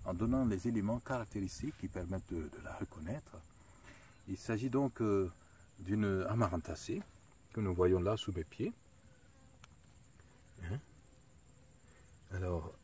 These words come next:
elle va être tout de suite reconnaissable à cause, euh, de ses fleurs blanches qui ressemblent à des coris empilés à l'extrémité des rameaux, des, des co-, des coris qui se sont, qui se sont entassés, empilés vraiment, hein.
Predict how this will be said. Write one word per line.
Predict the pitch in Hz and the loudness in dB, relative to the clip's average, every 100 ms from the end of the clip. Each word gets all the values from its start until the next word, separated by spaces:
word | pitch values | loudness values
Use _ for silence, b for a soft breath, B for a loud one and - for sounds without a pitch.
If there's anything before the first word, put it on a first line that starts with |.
| - - - | -20 -6 -4
elle | 92 | 0
va | 151 208 | 0 0
être | 196 - 147 | 0 -2 -2
tout | - | -2
de | 170 | -8
suite | - 156 | -4 -4
reconnaissable | 117 123 123 120 - 135 131 107 | 0 0 2 0 0 -2 2 0
à | 98 | 0
cause, | - 131 123 - | 0 0 -2 -2
euh, | 120 117 110 B B B B 90 | 0 0 -4 B B B B -8
de | |
ses | 87 92 | -4 -4
fleurs | - 110 107 | -2 2 2
blanches | 85 85 104 110 98 - - 82 - - B B - - | 2 -2 0 0 -2 -6 -12 -12 -14 -18 B B -8 -4
qui | 76 | 0
ressemblent | 101 98 120 104 | 0 0 -2 0
à | 90 | -2
des | 90 | -2
coris | - 104 95 101 - | -4 -2 0 0 0
empilés | 147 - 123 120 110 165 - - - 90 | 0 0 -4 -2 -2 -4 -8 -8 -8 -4
à | 87 | 0
l'extrémité | 92 - 104 95 - 98 | 0 -2 -2 0 0 -2
des | 87 | -2
rameaux, | 90 85 90 123 - - | -2 -6 -6 -8 -10 -10
des, | 92 92 - - 135 | -12 -12 -16 -14 -8
des | 98 | -8
co-, | - - 98 - | -8 -12 -10 -8
des | 90 | -8
coris | - 98 95 120 | -2 0 0 -2
qui | 90 | -8
se | - | -10
sont, | - 104 107 - B B B - | -8 -4 -4 -6 B B B -12
qui | - | -10
se | 90 | -8
sont | - 90 | -8 0
entassés, | - 139 - 113 - - 113 143 | 4 4 2 -4 -4 -8 -8 -4
empilés | 120 131 - 139 135 147 | 0 0 0 2 4 4
vraiment, | 90 92 139 | 4 -4 -4
hein. | 113 | -6